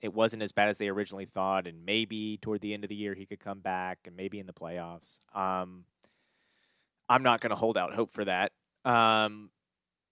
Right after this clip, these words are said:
but yeah, I like the way the Ravens are playing. Um, and in terms of the games on Sunday, Dallas did kinda what I thought they would do. The Lions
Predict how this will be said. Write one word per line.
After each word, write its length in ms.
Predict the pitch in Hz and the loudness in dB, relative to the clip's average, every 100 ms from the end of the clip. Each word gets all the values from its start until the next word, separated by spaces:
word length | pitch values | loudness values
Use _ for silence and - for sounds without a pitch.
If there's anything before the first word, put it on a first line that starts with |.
| _ _ _ _ _ _ _ _ _ _ _ _ _ _ _ _ _ _ _ _ _ _ _ _ _ _ _ _ _ _ | _ _ _ _ _ _ _ _ _ _ _ _ _ _ _ _ _ _ _ _ _ _ _ _ _ _ _ _ _ _
but 100 | 147 | 4
yeah, 300 | 170 160 110 | 10 10 10
I 120 | 110 131 | 10 10
like 200 | 139 143 | 10 8
the 80 | |
way 100 | 135 | 6
the 100 | 131 | 6
Ravens 280 | 127 120 120 | 6 4 0
are 60 | 123 | -4
playing. 440 | - 95 92 98 - _ | 0 2 0 -2 -12 _
Um, 580 | 110 98 98 95 92 92 _ | -4 -2 -2 -2 -8 -20 _
and 640 | 113 104 98 95 95 95 - - - _ _ _ _ | -4 -2 -2 -6 -12 -10 -8 -8 -10 _ _ _ _
in 80 | 120 | -6
terms 260 | 131 131 123 | 0 0 2
of 40 | |
the 80 | 131 | 2
games 240 | 123 120 | 2 2
on 140 | 120 117 | 0 2
Sunday, 760 | 117 107 104 104 104 104 101 _ - | 2 4 6 6 6 4 0 _ 4
Dallas 340 | 110 113 113 | 6 6 4
did 240 | - 110 | 0 -2
kinda 220 | - 107 107 | -2 -4 2
what 80 | |
I 60 | 107 | 2
thought 220 | 104 101 | 2 0
they 120 | 104 | 0
would 160 | 98 95 | -2 -2
do. 500 | 101 98 98 98 95 _ _ _ - | -2 0 0 -2 -6 _ _ _ -2
The 120 | 104 | -2
Lions 920 | 98 104 107 110 107 110 107 - - | 0 0 2 0 -4 -6 -8 -6 -6